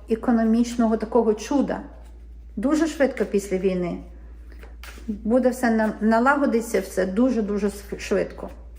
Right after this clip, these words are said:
Бо багато хто буде в-, вважати за честь, вважати за честь допомогти Україні,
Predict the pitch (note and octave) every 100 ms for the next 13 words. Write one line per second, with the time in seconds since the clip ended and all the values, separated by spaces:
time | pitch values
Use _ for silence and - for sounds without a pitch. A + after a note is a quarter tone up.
0 | - - - - - B3 A3 A3+ D4 D4+
1 | A3+ - C4+ D#4+ G#4 - - - - -
2 | - - - G#3 G3 C#4+ B3 C4+ B3 -
3 | - - - - - - - G#3+ G#3+ -
4 | A3 G#3 B3 G#3 A3 D4 F#4+ - A3 G3+
5 | G3+ G#3 B3+ B3+ A#3+ A3 - - - -
6 | - C#4+ C4+ - - - - - - -
7 | - G#3 A3+ A#3 C#4+ C4 G#3+ G3 - -
8 | D#4 F#4 - A3 B3 A#3 A3+ B3 G#3 -
9 | F#3+ F#3+ G#3+ D4